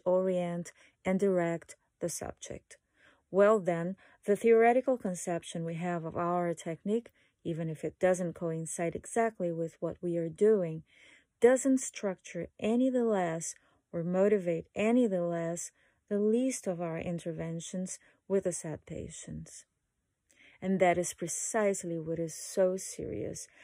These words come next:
because we have effectively allowed ourselves,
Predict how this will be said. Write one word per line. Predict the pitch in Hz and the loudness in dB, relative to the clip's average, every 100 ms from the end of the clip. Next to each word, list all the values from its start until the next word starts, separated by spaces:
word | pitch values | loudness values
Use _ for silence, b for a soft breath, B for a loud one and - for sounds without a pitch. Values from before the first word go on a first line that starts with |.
| B - | B -4
because | 202 202 202 | 4 4 4
we | |
have | 208 202 | 2 2
effectively | 196 - - 254 247 208 175 175 | 0 -4 -4 -4 -4 -6 -2 -2
allowed | 170 175 185 208 214 202 | 0 2 2 2 2 2
ourselves, | 170 170 - 175 165 165 165 | 0 -2 -4 -6 -4 -6 -8